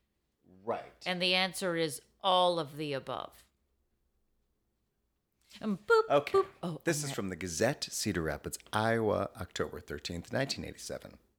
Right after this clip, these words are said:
Speaker 1: Dear Abby, reading the letter from Wondering in San Antonio took me back many years. Wondering's husband of six years thought it was perfectly okay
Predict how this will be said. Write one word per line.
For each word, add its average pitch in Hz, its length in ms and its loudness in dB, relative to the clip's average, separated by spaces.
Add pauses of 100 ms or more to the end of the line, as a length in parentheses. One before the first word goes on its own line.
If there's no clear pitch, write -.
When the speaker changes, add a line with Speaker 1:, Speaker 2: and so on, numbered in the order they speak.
(920)
Speaker 1:
Dear 208 160 10
Abby, 156 300 4 (340)
reading 208 240 4
the 202 100 6
letter 107 260 8
from 101 360 -2
Wondering 110 500 4
in 92 100 -6
San 92 260 -6
Antonio 87 640 4 (280)
took 220 220 6
me 170 100 -2
back 110 320 0
many 107 280 0
years. 78 500 -8 (500)
Wondering's 170 520 4
husband 92 480 0
of 82 100 -6
six - 380 -2
years 87 260 0
thought 80 320 -2
it 85 40 -6
was 85 120 -6
perfectly 185 540 2
okay 87 460 -2